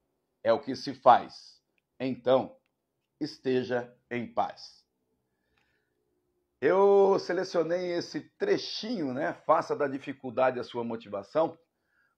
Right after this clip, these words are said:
porque essa música, ela, ela trabalha muito com superação,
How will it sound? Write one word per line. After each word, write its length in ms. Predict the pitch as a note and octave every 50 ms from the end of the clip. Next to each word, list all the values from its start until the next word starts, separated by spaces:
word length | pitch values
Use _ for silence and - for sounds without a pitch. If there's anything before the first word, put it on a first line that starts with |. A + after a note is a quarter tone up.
| _ _
porque 220 | D#3 D3+ - -
essa 320 | F3+ F#3+ F#3 - - F3+
música, 840 | D3 C3 C#3 D#3 F#3 A3+ A3+ E3 A#2+ B2+ B2 F#2+ _ G#2+ F#2+ F2+ - _ _ _ _ _ _ _ _ _ _ _ _ _ _ _
ela, 800 | A2 B2+ C#3 D#3 E3 D#3+ E3 E3 D#3+ E3 D#3+ E3 D#3+ D#3+ E3 -
ela 180 | C3 C#3 E3 E3
trabalha 480 | E3 - F3 E3 D3+ - F3+ F3+ F3 C#3
muito 540 | C#3 D3+ E3+ F#3+ F#3+ E3+ - - D3+ C#3 C3 _
com 160 | - C#3+ C#3 C3
superação, 1000 | B2+ _ _ F3 F3 _ F3+ E3 D#3+ D#3 D3 - - E3 D#3+ D3+ D3+ D3 _